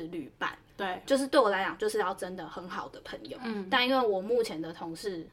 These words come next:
Speaker 1: 呃，基本上还没有到这个程度的关系，
Speaker 2: 懂。
Speaker 1: 所以我基本上，他们也没有邀请我啦，<laughs> 我也没有，就是没有这个规划。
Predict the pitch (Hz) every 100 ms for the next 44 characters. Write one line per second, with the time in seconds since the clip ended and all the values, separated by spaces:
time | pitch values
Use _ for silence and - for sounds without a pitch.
0 | _ - 165 143 - 240 220 202 208 185
1 | 170 - 151 - - 143 - - - 160
2 | 160 208 160 156 156 202 - - 180 185
3 | 190 - 240 214 185 185 240 208 185 196
4 | 165 185 320 359 220 220 208 196 240 165
5 | 175 - 196 - - 233 262 214 208 302
6 | 349 311 320 226 262 - 508 180 - -
7 | -